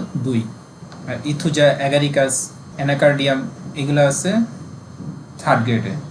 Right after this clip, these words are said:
এগুলোর মান হলো এক। তার মানে আমাদেরকে মনে রাখতে হবে সুপার গ্রেডের মান হলো চার, ফার্স্ট গ্রেডের মান হলো তিন, সেকেন্ড গ্রেডের মান হলো দুই, আর থার্ড গ্রেডের মান হলো এক। আমরা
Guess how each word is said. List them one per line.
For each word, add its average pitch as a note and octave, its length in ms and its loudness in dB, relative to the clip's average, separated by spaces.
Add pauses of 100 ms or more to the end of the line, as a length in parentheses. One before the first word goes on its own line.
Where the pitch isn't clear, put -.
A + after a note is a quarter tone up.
(140)
এগুলোর C#3 280 0
মান C#3 160 0
হলো D#3 140 2 (220)
এক। A2+ 60 -6 (1600)
তার C3 140 -2
মানে D3 160 0
আমাদেরকে C#3+ 300 0 (100)
মনে D3 140 4
রাখতে C#3+ 180 0
হবে D#3+ 140 0 (200)
সুপার D3+ 260 0
গ্রেডের D#3 260 -2
মান D3+ 140 -2
হলো D#3 140 -2 (180)
চার, D#3+ 180 6 (600)
ফার্স্ট B2+ 240 2
গ্রেডের D3 280 2
মান D3+ 140 2
হলো D3+ 160 2 (420)
তিন, F3 180 4 (1200)
সেকেন্ড C#3+ 280 2
গ্রেডের D3 260 0
মান D3 140 0
হলো D#3 160 0 (260)
দুই, E3+ 160 2 (640)
আর - 80 0 (100)
থার্ড A#2+ 200 -2
গ্রেডের C#3+ 260 0
মান C#3+ 160 2
হলো F3 140 2 (260)
এক। G2 80 -6 (800)
আমরা D3 120 2